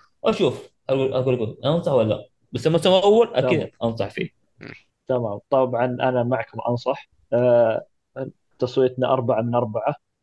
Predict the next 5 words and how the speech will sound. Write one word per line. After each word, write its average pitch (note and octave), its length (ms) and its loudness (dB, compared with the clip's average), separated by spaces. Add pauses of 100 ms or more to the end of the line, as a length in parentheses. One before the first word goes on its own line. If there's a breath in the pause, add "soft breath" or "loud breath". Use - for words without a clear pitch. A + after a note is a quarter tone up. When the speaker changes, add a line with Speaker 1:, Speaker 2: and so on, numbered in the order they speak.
Speaker 2:
آه، A2+ 800 -2
وهذا A2+ 360 -2
تقييم A2+ 260 -6
كشكول. C3+ 540 -4
طبعًا C3+ 320 0